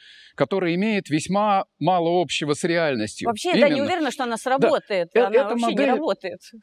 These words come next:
Speaker 1: Да, в одной из прошлых передач мы говорили, что эта модель на самом деле не соответствует историческим данным. Не было никакого рабовладения, феодализма, капитализма. В Древнем Риме,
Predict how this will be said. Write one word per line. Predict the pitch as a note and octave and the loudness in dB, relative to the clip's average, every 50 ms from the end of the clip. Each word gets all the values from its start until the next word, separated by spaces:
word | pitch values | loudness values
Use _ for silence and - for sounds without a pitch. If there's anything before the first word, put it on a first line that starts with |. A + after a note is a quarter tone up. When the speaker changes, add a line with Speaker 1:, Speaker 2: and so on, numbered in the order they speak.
| _ _ - | _ _ -6
Speaker 1:
Да, | - F#3 E3+ | -2 -2 0
в | C#3 F#3+ | 0 0
одной | F#3 F3 A3 G3 | -2 0 -2 -2
из | D#3+ - | -2 0
прошлых | - G3 G3+ F#3+ - E3+ A#2+ | 2 2 2 2 0 -8 -8
передач | - D#3+ D#3 D3+ D#3+ E3 C#3 | -4 -4 -2 -2 -2 -2 -2
мы | E3+ D#3 | -2 -2
говорили, | D3 F#3 A3 F#3 D#3 | 0 0 0 0 -2
что | - - - | -4 -2 -2
эта | F#3+ G3 - G3 | -2 0 0 0
модель | F#3+ G3 G3+ D#3+ G#3 G#3 | 0 0 0 0 0 0
на | F3+ E3+ | 0 -4
самом | D3+ - F3+ F3 F3+ F3 | -4 -4 -4 -2 -2 -2
деле | D#3+ G3 F#3+ E3+ | -2 -2 -2 0
не | E3+ F3 | 0 -2
соответствует | D#3 - F#3 E3+ - - G3+ G3+ - - D#3+ C#3 D3+ | 0 0 -2 -2 0 -2 -2 -2 -2 -4 -4 -4 -4
историческим | C3 - - E3+ E3 E3+ C#3 - - - D#3 D#3 C#3 | -6 -2 -2 -2 -2 -2 -6 -8 -6 -4 -4 0 2
данным. | F#3 F3 E3+ C3 G2 F#2+ G2 - _ - - - - - - - - - - | 2 0 0 -2 -6 -8 -10 -14 _ -20 -20 -20 -20 -20 -20 -20 -16 -2 0
Не | D#3+ G#3 B3 | 2 2 4
было | G#3 G#3 G3 | 4 2 2
никакого | F#3 F#3+ F3 - G3 E3+ - G#3+ G3+ F#3 F3+ | 0 -2 0 -2 -2 0 0 -2 0 0 0
рабовладения, | E3+ F#3+ E3+ D#3 F3 F3 F3+ D#3 C#3+ B2+ D#3+ E3+ E3+ E3 D3+ D3 | 0 0 0 0 0 0 0 -2 0 0 0 0 2 2 0 0
феодализма, | C3 - E3 D#3 D3+ C#3+ E3 D3+ C#3+ E3 D#3 C#3 D#3+ D3 | 0 0 0 0 2 2 0 0 0 -2 -2 -2 -2 -2
капитализма. | - E3 - D3+ - D3 C#3+ C#3+ D#3 D#3 D3 C#3+ C3 A#2+ | -2 -4 -6 -4 -2 0 0 0 0 -2 -2 0 0 0
В | A2 | 0
Древнем | G#2+ D3 G3 G#3+ F#3 F#3 F#3 F3+ E3+ | 0 0 0 0 0 0 -2 -2 0
Риме, | E3 G#3+ G3 F#3 E3+ B2 G#2 | 0 0 0 2 2 0 0